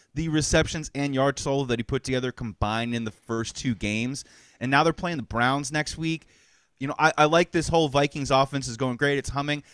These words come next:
I do see maybe a step, small step back for the, for them against the Browns next week. You know, Matt, Alexander Mattison, he had a great game, but it's Dalvin Cook play this week. Kirk Cousins, you know, he's rocking and rolling, but,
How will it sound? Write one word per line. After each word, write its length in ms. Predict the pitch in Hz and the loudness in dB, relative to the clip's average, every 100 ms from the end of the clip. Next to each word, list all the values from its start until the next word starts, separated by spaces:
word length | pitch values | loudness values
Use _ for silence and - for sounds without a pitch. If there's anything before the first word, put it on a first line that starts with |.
| - | -2
I 120 | 139 | -2
do 260 | 131 208 240 | 0 0 0
see 320 | - 233 220 | -2 -4 -4
maybe 340 | 185 196 196 | -2 -2 0
a 60 | - | -2
step, 540 | - - 160 - - | -4 -2 -2 -2 -8
small 220 | - 170 | -6 -4
step 260 | 175 170 147 | -2 -2 2
back 240 | 135 147 | 2 2
for 140 | - 147 | 2 0
the, 180 | 135 127 _ - | 0 0 _ -6
for 100 | 156 | 0
them 140 | 147 | 2
against 280 | 135 127 139 | 2 0 -2
the 60 | 120 | -2
Browns 340 | 117 120 135 | 0 0 0
next 220 | 143 - | -4 -4
week. 180 | 147 147 _ - _ _ _ _ _ | -4 -6 _ -20 _ _ _ _ _
You 40 | 147 | -2
know, 120 | 135 110 | -2 2
Matt, 300 | 143 170 185 | 4 6 6
Alexander 400 | 165 165 156 160 | 4 4 4 4
Mattison, 300 | 156 156 165 | 4 2 0
he 100 | 147 | 2
had 80 | 139 | 2
a 40 | |
great 180 | 131 139 | 4 2
game, 160 | 143 139 | 2 2
but 80 | |
it's 120 | 107 104 | 2 4
Dalvin 240 | 131 113 | 2 2
Cook 220 | 127 151 | -4 -6
play 160 | - 143 | 0 0
this 240 | 135 - | 0 -4
week. 240 | 131 127 - - _ - | 0 0 -2 -20 _ 0
Kirk 180 | 156 | 0
Cousins, 500 | - 147 139 135 127 | 4 2 4 0 -2
you 80 | 131 | -2
know, 60 | 117 | -4
he's 240 | 143 143 | -4 -2
rocking 320 | 135 135 143 | 4 4 4
and 100 | 127 | -2
rolling, 240 | 123 127 123 | 0 0 0
but, 160 | 120 | -2